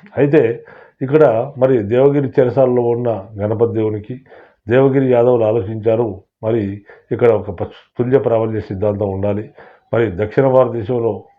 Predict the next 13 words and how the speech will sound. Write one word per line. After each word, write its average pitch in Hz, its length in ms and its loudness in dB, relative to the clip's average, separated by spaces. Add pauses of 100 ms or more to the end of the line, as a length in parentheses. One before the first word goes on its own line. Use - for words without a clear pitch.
(140)
పాండ్యులు 107 320 -2
ఉన్నారు, 107 380 -4 (440)
తర్వాత 117 240 2
మధ్యలో 117 300 2
కర్ణాటకలో 120 800 0
హొయసళ్ళు 107 400 -2
ఉన్నారు. 104 400 -8 (420)
ఈ - 20 0
విధంగా 139 340 2
కాకతీయ 131 520 0
రాజ్యం 117 320 0
కూడా 117 160 0
ఉన్నట్లయితే 113 880 0